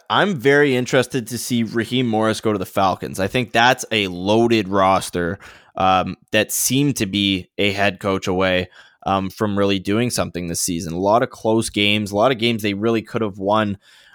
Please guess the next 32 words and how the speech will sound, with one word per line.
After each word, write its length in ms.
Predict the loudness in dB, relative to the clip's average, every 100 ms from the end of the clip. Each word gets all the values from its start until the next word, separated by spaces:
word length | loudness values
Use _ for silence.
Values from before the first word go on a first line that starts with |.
| -2
Uh, 240 | 2 2 2
and 140 | 0
I 80 | 0
think 360 | 0 -2 0
that, 240 | 2 2 0 _ _ _ _ _
you 120 | -2
know, 120 | 0 2
the 120 | 2
league's 320 | 2 -2 -2
getting 320 | 0 0 0
younger 400 | 0 0 2 2
and 160 | 2 2
younger 320 | 0 2 0
and 120 | 0
younger. 320 | 0 0 0
Another, 460 | 0 0 2 0 -2 _ _ _ _ -10
you 100 | -6
know, 280 | -4 -6 _ _ -4
head 260 | -2 0
coach 280 | 0 0 0
who's 240 | -4 -2
really 220 | 0 2 0
not 420 | 2 4 2 2
of 260 | 2 2 2
that 240 | 2 2 0
older 340 | -2 -2 -2
guard, 460 | 0 2 4 2 0
somebody 380 | -2 -2 -2 -4
who's 180 | -6 -4
been, 320 | -4 -4 -6 _ _ _ _
you 120 | -6
know, 240 | -4 -4